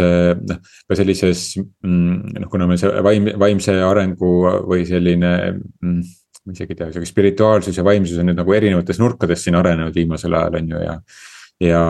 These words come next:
et noh, selline mittepiisavus on natuke selliseks nagu moesõnaks saanud, et noh, ma, ma olen ka mittepiisav, on ju. Noh, et, et aga, aga, aga võttes nüüd sellise nagu sellise kommertsliku vaibu sellest mitte-,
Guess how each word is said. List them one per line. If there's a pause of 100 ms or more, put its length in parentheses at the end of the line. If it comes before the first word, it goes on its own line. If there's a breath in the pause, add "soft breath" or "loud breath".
(140)
et
noh,
selline
mittepiisavus
on
natuke
selliseks
nagu
moesõnaks
saanud,
et
noh,
ma, (180)
ma
olen
ka
mittepiisav,
on
ju. (380 loud breath)
Noh,
et,
et
aga, (1160)
aga, (840)
aga
võttes
nüüd
sellise
nagu
sellise (140)
kommertsliku
vaibu
sellest
mitte-,